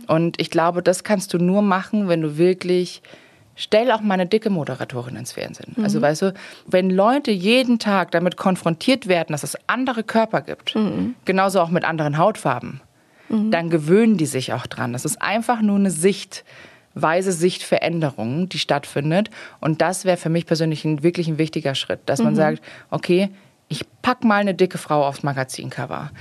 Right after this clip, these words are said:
Speaker 1: Das machen jetzt zum Beispiel U K ganz
Speaker 2: Mhm.
Speaker 1: groß, da siehst du ja Ashley Graham, du
Speaker 2: Mhm.
Speaker 1: siehst Lizzo, früher auch Adele.
Speaker 2: Mhm.
Speaker 1: Aber wenn du dir mal anschaust, die Magazincover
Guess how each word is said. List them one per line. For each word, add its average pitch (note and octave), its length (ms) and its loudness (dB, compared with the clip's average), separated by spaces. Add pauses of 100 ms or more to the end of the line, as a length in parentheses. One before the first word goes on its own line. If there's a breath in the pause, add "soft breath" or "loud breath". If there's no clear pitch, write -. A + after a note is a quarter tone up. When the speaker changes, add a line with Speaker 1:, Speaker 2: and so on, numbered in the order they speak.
(180 loud breath)
Speaker 1:
Das E3+ 160 0
machen F#3+ 280 0
jetzt E3 160 -2
zum D#3+ 100 -6
Beispiel D3+ 360 0
U D3 40 4
K A#3 300 4
ganz F#3 300 0
Speaker 2:
Mhm. B3+ 120 0
Speaker 1:
groß, F3 280 4
da D#3+ 200 4
siehst D#3 220 -4
du E3+ 40 -2
ja D#3+ 120 4
Ashley D#3+ 360 0
Graham, D3 420 0
du - 60 0
Speaker 2:
Mhm. - 40 0
Speaker 1:
siehst D3+ 280 -2
Lizzo, C#3+ 460 4 (340 loud breath)
früher A3 480 4
auch D#3 240 2
Adele. D3 720 2
Speaker 2:
Mhm. G#3 360 2
Speaker 1:
Aber C3 280 -2
wenn B2+ 160 -2
du B2 60 -4
dir B2+ 140 -2
mal B2+ 140 -4
anschaust, B2+ 480 -4
die - 60 -10
Magazincover A#2 880 -4